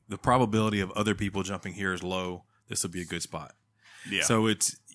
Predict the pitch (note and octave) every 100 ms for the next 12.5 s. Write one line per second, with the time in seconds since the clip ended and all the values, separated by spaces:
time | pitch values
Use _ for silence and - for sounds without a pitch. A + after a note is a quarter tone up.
0 | - - - A2+ F#3 G#3+ D3 C3 A2+ B2+
1 | C#3 C#3 D3 G2 F2 E2+ B2 A#2+ F2+ -
2 | - - - D3 - A#3+ G#3+ F3 A2+ C#3
3 | F3 - A#2 C#3 - C3 B2+ B2 - B2+
4 | C#3 C#3 C3+ _ - - - A3 E3 -
5 | - G#2+ A2+ C3 B2 G#2 G#2 F2+ G2 A2
6 | A#2 - A2+ - G#2+ G#2 G2 F#2+ F#2 F#2
7 | F2+ F2+ E2+ F2 F2 F#2 F#2+ F2 - -
8 | - - - - G2+ F#2 F2+ G2 G2 F2
9 | F2 - G2 F#2+ F2+ E2+ - - _ G2
10 | - G2 - B2+ C3 C3+ C3 B2 B2 B2+
11 | - - - - F2+ E2+ G2+ G#2 A#2 -
12 | E3 D3+ - F2+ F2+